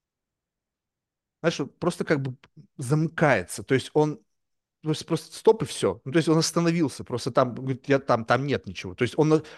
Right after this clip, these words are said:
незнание того, что там вообще была у него комната, понимаешь? Вот до такой степени бывает. А бывает так, что как будто бы есть что-то, но туда вход только либо мне, либо только очень близким.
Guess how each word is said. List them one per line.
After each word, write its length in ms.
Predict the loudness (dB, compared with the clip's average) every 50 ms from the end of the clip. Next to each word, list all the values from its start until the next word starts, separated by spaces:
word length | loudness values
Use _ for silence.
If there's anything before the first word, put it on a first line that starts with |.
| -20 -20 _ _ _ _ _ 0
незнание 840 | 2 4 4 4 4 2 2 4 4 4 4 4 2 0 -2 -4 -4
того, 300 | -2 -4 0 2 2 2
что 180 | 0 -2 -12 -4
там 180 | -2 -2 -2
вообще 300 | -2 -4 -4 -2 0 0 0
была 280 | 0 0 2 2 2
у 80 | 2 0
него 200 | -2 -4 -4 -6
комната, 540 | -4 0 2 2 2 2 0 -6 -8 -10 -14
понимаешь? 360 | -12 -10 -6 0 0 0 0
Вот 80 | -2 -2
до 80 | -2 -2
такой 300 | -2 -2 0 2 0 0
степени 460 | 0 -2 0 0 0 0 -2 -6 -6
бывает. 420 | -6 -6 -4 -2 -2 -2 -4 -6 _ _ _ _ _ _ _ _ _ _ _ _ _ _ -20 -10 0
А 100 | 0 2
бывает 340 | 4 4 6 6 4 4 4
так, 160 | 2 0 0
что 160 | 2 -4 -4
как 180 | -4 -4 -8 -6
будто 260 | -4 -6 -6 -6 -6 -4
бы 100 | -4 -4
есть 400 | -4 -2 -2 2 2 2 2 2
что-то, 680 | 0 -4 -4 -4 0 2 2 2 0 -2 -8 -10 -10 _ _ _ _ _ _ -6
но 100 | -4 -4 -4
туда 360 | -2 -4 2 4 4 4 4
вход 460 | 2 -2 -16 -8 -2 -2 -2 -2 _ _ _ _ _ 4
только 340 | 6 6 6 6 2 -2 -4
либо 280 | -2 -2 -2 0 0 -2
мне, 440 | -2 -2 -2 0 2 2 2 0 0 _ _ _ _ _ _ _ _ -6
либо 240 | -4 -2 0 0 0
только 320 | 4 4 2 2 2 -2
очень 360 | 0 0 0 -4 -4 -10 -8 -8
близким. 500 | -8 -8 -8 -10 -12 -14 -16 -16 -16